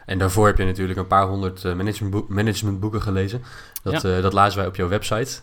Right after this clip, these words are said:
Speaker 2: Ja,
Speaker 1: Ehm,
Speaker 2: klopt.
Speaker 1: wat, wat, wat is het verhaal daarachter? Want ik denk dat daar misschien wel een, eh, de eerste stappen in jouw ondernemersgeest zijn ge-, gezet.
Speaker 2: Ja, ik, ehm, eh, er was een website destijds, dat heette, eh, Students Only.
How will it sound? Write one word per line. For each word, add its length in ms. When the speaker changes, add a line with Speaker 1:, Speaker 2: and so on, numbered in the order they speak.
Speaker 2:
Ja, 80
Speaker 1:
Ehm, 260
Speaker 2:
klopt. 200
Speaker 1:
wat, 80
wat, 180
wat 140
is 60
het 80
verhaal 200
daarachter? 340
Want 300
ik 140
denk 160
dat 140
daar 220
misschien 260
wel 180
een, 180
eh, 320
de 100
eerste 300
stappen 340
in 60
jouw 200
ondernemersgeest 920
zijn 260
ge-, 340
gezet. 420
Speaker 2:
Ja, 260
ik, 220
ehm, 640
eh, 180
er 40
was 180
een 100
website 420
destijds, 500
dat 240
heette, 640
eh, 80
Students 640
Only. 500